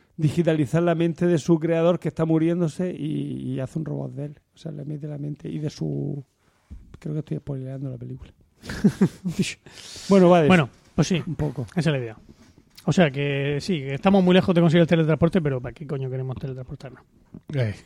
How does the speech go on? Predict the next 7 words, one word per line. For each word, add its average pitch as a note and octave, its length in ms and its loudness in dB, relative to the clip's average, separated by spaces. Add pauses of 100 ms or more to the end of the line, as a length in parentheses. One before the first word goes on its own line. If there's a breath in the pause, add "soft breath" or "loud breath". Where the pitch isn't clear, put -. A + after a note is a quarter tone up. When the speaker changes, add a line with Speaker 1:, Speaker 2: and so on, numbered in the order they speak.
(140)
Speaker 2:
Pudiendo, D#3 440 2
Speaker 3:
efectivamente. D3 640 2 (200)
Speaker 2:
<laughs> - 180 -16
pudiendo F3+ 340 8
digitalizarnos E3 760 4
y C#3+ 60 2
mandarnos C3+ 600 -4